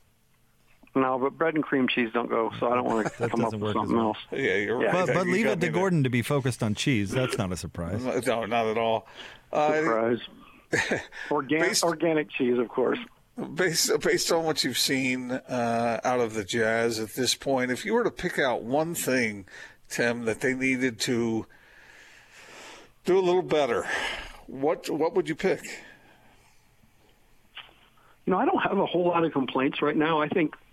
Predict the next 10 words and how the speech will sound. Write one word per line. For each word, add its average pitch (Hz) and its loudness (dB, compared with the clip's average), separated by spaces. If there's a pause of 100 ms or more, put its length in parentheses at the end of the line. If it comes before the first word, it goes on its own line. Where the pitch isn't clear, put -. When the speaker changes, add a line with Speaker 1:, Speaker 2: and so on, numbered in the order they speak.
(120)
Speaker 1:
<clears throat> 139 2
I 156 0
think 165 0
the 143 0
pivotal 143 0
thing 156 2 (440)
will 135 4
be 131 2 (760)
their, 135 0 (380)
um, 123 2